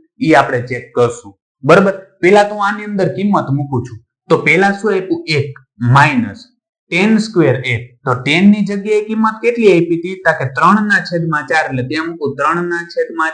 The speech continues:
ચાર. એનો સ્ક્વેર આપ્યો એટલે કરી નાખું સ્ક્વેર. એના છેદમાં એક પ્લસ tan સ્ક્વેર A. એટલે tan ની કિંમત કેટલી છે? તો કે ત્રણ ના છેદમાં ચાર. અને એનો વર્ગ આપ્યો એટલે કરી નાખું વર્ગ.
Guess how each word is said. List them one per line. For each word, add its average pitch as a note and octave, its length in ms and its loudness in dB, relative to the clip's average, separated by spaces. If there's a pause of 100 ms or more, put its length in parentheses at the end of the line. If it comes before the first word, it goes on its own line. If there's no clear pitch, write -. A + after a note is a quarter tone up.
ચાર. D#3 180 2 (440)
એનો E3+ 140 4 (120)
સ્ક્વેર F3+ 360 0
આપ્યો F3+ 240 0
એટલે C3 200 -2
કરી B2+ 240 -6
નાખું A#2 320 -14
સ્ક્વેર. A2+ 260 0 (640)
એના F3 180 6 (100)
છેદમાં C#3+ 420 0 (220)
એક F#3+ 100 -2 (160)
પ્લસ D#3+ 280 2 (920)
tan F#3 180 8 (120)
સ્ક્વેર E3 280 -2
A. D3 220 -8
એટલે A#2+ 180 -2 (100)
tan D#3+ 140 -2 (100)
ની F#3+ 140 -4
કિંમત G3 300 -2
કેટલી G#3 300 0
છે? E3+ 120 2
તો D3 120 0
કે C3 60 -2 (100)
ત્રણ E3 380 0
ના F3+ 120 -6 (120)
છેદમાં C3+ 580 0
ચાર. B2+ 200 4 (360)
અને C#3 180 2
એનો D3+ 120 2 (100)
વર્ગ D3+ 260 2
આપ્યો A#2+ 200 -8
એટલે G#2+ 180 -10
કરી G#2 180 -14
નાખું F#2+ 300 -14
વર્ગ. G2 180 -4